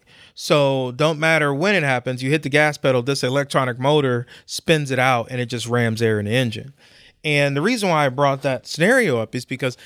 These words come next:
that's how marketing and innovation works. So what happens is in the beginning,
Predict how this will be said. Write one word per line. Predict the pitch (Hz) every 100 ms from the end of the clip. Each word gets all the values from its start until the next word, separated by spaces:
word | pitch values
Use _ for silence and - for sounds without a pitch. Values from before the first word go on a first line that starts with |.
| -
that's | 135 165 202
how | - 180 160
marketing | 143 139 139 143 131
and | 120
innovation | 123 113 117 - 113 107
works. | 127 117 - - - - -
So | - -
what | 160 151
happens | 175 254 208
is | 165
in | 156
the | 131
beginning, | 135 254 247 147 127